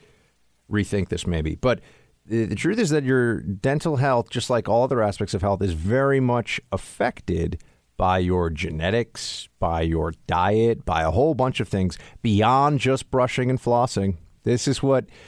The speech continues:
and if you spend some time talking to your dentist, I have a very chatty hygienist that I'm going to see next week. And, and it's one of these things where,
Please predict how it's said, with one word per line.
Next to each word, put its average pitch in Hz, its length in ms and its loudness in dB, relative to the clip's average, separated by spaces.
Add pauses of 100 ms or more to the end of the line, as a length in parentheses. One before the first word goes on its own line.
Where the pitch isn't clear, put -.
(200)
and 131 160 4
if 131 100 2
you 135 120 2
spend 180 340 0
some 185 120 2
time 185 280 2
talking 180 380 2
to 175 60 2
your 160 120 2
dentist, 151 480 0
I 143 120 4
have 175 100 2
a 139 40 2
very 135 340 2
chatty 131 460 2
hygienist 113 640 0
that 123 100 -2
I'm 123 120 0
going 127 140 0
to 127 60 -4
see - 140 -2
next 127 240 -2
week. 131 380 -2 (720)
And, 131 400 2
and 143 140 2
it's 139 120 -2
one 202 100 2
of 208 60 4
these 170 80 0
things 160 300 2
where, 131 340 2